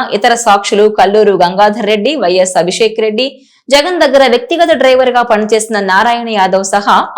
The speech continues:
ఆరుగురు చనిపోయారు. ఇవి సహజ మరణాలేనని, అనారోగ్య కారణాలతో చనిపోయారని చెబుతున్నప్పటికీ లోతుగా చూస్తే అనుమానాస్పదంగానే కనిపిస్తున్నాయి.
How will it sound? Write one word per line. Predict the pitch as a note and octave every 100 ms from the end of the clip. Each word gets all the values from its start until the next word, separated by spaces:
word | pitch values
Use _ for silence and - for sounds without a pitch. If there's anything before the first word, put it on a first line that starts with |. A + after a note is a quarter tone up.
| G#3
ఆరుగురు | C4+ B3+ G3+ F3+
చనిపోయారు. | D3+ D#3 D#3 D#3 D3+ - _ - -
ఇవి | C4 C4 C4
సహజ | A#3 C#4 D4+ B3
మరణాలేనని, | G#3 G#3+ G#3+ G#3 G#3 G3+ G#3 -
అనారోగ్య | A#3+ F4 F4 D#4 D#4+ C4
కారణాలతో | B3 B3 A#3+ A#3 A#3+ A3+
చనిపోయారని | F#3+ A3 A#3+ C4 B3 A#3 A3+
చెబుతున్నప్పటికీ | F3 G3 G3+ G3 G#3+ G#3+ G#3+ F3 G3 - - -
లోతుగా | C#4+ G4 F#4+ E4 C#4
చూస్తే | B3 - A3+ A3 - G3+
అనుమానాస్పదంగానే | D4 F4 E4+ D#4+ - A3 G#3 F3 F#3 -
కనిపిస్తున్నాయి. | C#3 C#3 D#3 D#3 D#3